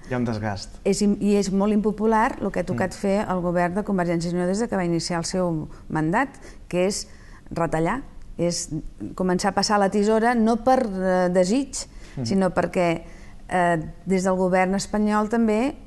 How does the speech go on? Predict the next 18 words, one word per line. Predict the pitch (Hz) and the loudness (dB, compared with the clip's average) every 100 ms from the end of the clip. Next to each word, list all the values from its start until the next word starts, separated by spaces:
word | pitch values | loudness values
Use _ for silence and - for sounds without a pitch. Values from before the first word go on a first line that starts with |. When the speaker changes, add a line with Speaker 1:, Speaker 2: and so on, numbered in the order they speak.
| - - | -16 -6
Speaker 2:
es | 160 190 175 | -2 -2 0
va | 180 | 2
tallant | 190 196 196 | 2 2 2
l'aixeta, | 180 233 262 208 156 - | 2 2 0 2 0 0
i | 170 | 0
ja | 175 | 2
no | 175 | 2
parlem | 170 180 180 | 0 0 0
dels | 202 | 0
pressupostos | 214 214 202 185 185 208 | -2 -4 -4 -4 -4 -6
que | - | -6
tenim | 202 185 180 214 262 - - - | -2 0 0 0 -4 -8 -18 -10
de | 160 | -6
cara | 165 170 | -2 0
al | 185 | 0
dos | 202 | 0
mil | 208 190 | -2 -2
catorze. | 156 185 226 | -2 0 0